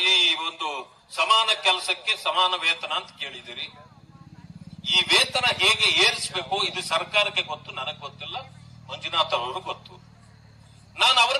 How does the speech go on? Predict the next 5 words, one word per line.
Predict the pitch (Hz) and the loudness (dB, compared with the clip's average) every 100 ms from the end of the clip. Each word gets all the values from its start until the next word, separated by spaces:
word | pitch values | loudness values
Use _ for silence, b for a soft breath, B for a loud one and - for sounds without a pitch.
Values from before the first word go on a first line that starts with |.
| 285 | 4
ಕಡೆಯಿಂದ | 285 269 254 - | 4 4 2 0
ಸಂಪೂರ್ಣವಾಗಿ | 202 196 - 240 220 185 185 185 | 0 -2 0 0 4 2 2 -6
ಇದನ್ನು | 175 196 175 | -8 -8 -6
ತಿಳ್ಕೊಳ್ತೇನೆ, | 160 147 123 101 95 - - - - - - - 175 | -6 -6 -8 -12 -16 -20 -20 -20 -20 -20 -20 -6 -2
ಅವ್ರಿಗೆಲ್ಲ | 202 - 269 | 2 4 4